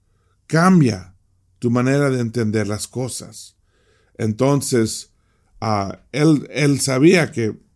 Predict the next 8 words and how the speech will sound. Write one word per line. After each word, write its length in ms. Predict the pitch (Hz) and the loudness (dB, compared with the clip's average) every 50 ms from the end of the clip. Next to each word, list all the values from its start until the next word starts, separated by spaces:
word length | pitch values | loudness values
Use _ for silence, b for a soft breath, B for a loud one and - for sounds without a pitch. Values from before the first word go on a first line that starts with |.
| _ _ _ _ _ _ _ _ _ _ _ _ _ _ _ _ _ - - - - | _ _ _ _ _ _ _ _ _ _ _ _ _ _ _ _ _ -20 -20 -16 -14
esto 340 | 107 98 104 123 - - 139 | -12 -10 -10 -8 -4 -2 -2
no 160 | 131 139 135 | 0 0 0
va 120 | 139 139 | 0 -2
a 80 | - - | -2 0
terminar 1040 | - 135 123 120 107 110 110 110 107 104 104 107 123 131 131 117 101 90 90 - _ _ _ _ _ _ _ _ _ _ _ _ - | 0 2 2 2 2 2 2 2 2 2 2 2 2 2 0 0 -2 -4 -8 -12 _ _ _ _ _ _ _ _ _ _ _ _ -10
en 160 | 107 101 101 | -8 -6 -4
la 100 | 98 95 | -4 -2
muerte. 600 | 90 92 101 104 98 85 - - - - - _ | -2 0 0 0 -2 -2 -4 -14 -18 -20 -20 _